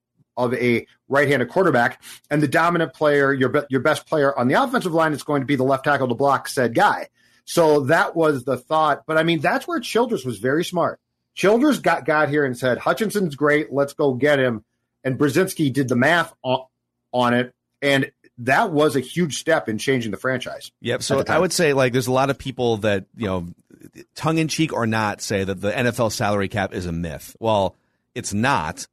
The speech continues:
Speaker 2: but it kind of is when you have a guy as brilliant as Rob Brzezinski running your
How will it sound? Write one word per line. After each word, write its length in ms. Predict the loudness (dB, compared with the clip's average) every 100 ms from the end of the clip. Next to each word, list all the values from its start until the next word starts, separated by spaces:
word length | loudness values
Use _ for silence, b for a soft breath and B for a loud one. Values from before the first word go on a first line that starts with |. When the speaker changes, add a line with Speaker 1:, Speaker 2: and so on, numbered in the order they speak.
| -4
Speaker 2:
but 300 | 0 0 -2
it 140 | -8
kind 300 | -4 -2 0
of 120 | -2
is 400 | -4 0 0 -2
when 160 | -2 0
you 100 | 0
have 260 | 0 -2 -4
a 60 | -8
guy 340 | -2 -2 -2
as 180 | -4 -6
brilliant 400 | -4 -2 -2 -2
as 160 | -6 -6
Rob 300 | -4 -2 -4
Brzezinski 640 | -6 -6 -8 -6 -4 -4
running 500 | -6 -4 -2 -2 -4
your 460 | -4 -4 -2 -4 -6